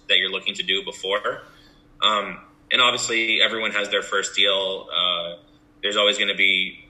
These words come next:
a first time for everything for everybody. So, for example, let's say you're looking to purchase a multifamily building, you're best, you're better off partnering with someone that has invested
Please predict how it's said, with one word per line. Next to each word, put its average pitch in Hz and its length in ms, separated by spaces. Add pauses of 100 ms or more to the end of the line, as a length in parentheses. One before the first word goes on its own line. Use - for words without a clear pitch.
a - 60
first - 460
time 95 180
for 92 140
everything 104 340
for 92 160
everybody. 113 540
So, 92 680 (320)
for 101 100
example, 101 400
let's 98 180
say 101 100
you're 101 100
looking 95 200
to 95 60
purchase 98 380
a 95 40
multifamily 101 640
building, 98 460 (520)
you're 101 320
best, 104 280 (420)
you're 104 180
better 107 240
off 104 300
partnering 98 640
with 104 300 (380)
someone 104 400
that 95 120
has 95 100
invested 95 640